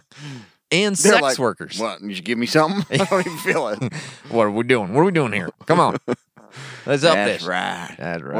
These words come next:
Speaker 1: the
Speaker 2: right.
Speaker 1: street value
Speaker 2: I know
Speaker 1: on it?
Speaker 2: you got ten kilograms.
Speaker 1: Is this twenty L S D twenty-five? Woo!
Speaker 2: <laughs> Yeah. I know you got enough to get me high, boy.
Speaker 1: <laughs>
Speaker 2: Um,
Speaker 1: Boy.
Speaker 2: boy.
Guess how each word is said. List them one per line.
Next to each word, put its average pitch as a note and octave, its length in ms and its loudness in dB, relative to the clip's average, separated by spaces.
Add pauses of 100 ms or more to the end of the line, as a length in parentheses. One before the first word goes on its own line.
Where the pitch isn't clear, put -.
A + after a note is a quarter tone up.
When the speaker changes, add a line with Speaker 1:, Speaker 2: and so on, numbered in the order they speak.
Speaker 1:
the E2 60 -2
Speaker 2:
right. - 60 -4
Speaker 1:
street A#2 300 -2
value E2 300 -6
Speaker 2:
I B2 140 4
know C#3+ 140 2
Speaker 1:
on C#3+ 40 2
it? C#3 40 -2
Speaker 2:
you C#3+ 100 0
got C3 260 2
ten B2+ 240 -2
kilograms. B2 920 0
Speaker 1:
Is G#2 160 -6
this C#3 140 -2
twenty C#3+ 320 -6 (100)
L C#3+ 180 2
S B2+ 80 -10
D C#3 100 -8
twenty-five? D3 680 -2
Woo! E4 200 -2
Speaker 2:
<laughs> - 20 2
Yeah. E4+ 340 4 (680)
I - 60 -12
know F#2 140 -6
you G2 140 -4
got G#2 180 2
enough G#2 340 -2
to G#2+ 100 -4
get G2 240 -4
me G#2 160 -4
high, F#2 320 0
boy. F2+ 300 -2 (320)
Speaker 1:
<laughs> - 320 -12
Speaker 2:
Um, G#2 360 0 (240)
Speaker 1:
Boy. A#2 240 -4 (240)
Speaker 2:
boy. G3+ 140 4